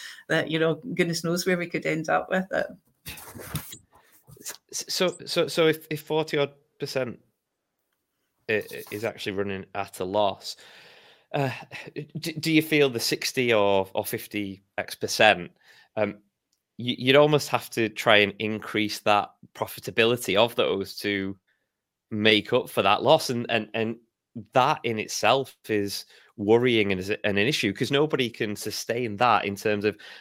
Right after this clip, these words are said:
Speaker 2: adding money on to recoup lost money.
Speaker 1: Yeah. Yeah, exactly that, exactly that. I think, I think there's a lot being done to, to tackle it at the moment. As I say, we've got the prompt payment code,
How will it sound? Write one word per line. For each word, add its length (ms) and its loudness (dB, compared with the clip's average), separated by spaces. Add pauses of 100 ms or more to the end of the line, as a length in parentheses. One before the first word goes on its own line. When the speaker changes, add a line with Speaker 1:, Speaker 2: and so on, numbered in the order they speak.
Speaker 2:
adding 300 4
money 280 4
on 260 2 (420)
to 140 -4
recoup 540 -2
lost 420 -4
money. 380 -6 (880)
Speaker 1:
Yeah. 320 2 (440)
Yeah, 320 -2 (180)
exactly 640 -4
that, 240 0 (160)
exactly 420 -2
that. 220 0 (260)
I 80 10
think, 300 6
I 100 8
think 200 2
there's 160 6
a 60 6
lot 360 8
being 260 8
done 380 10
to, 260 4
to 140 2
tackle 420 2
it 60 6
at 80 0
the 60 4
moment. 340 2
As 0 -
I 100 -2
say, 120 4
we've 160 -2
got 200 2
the 60 -8
prompt 360 -2
payment 380 -4
code, 400 -2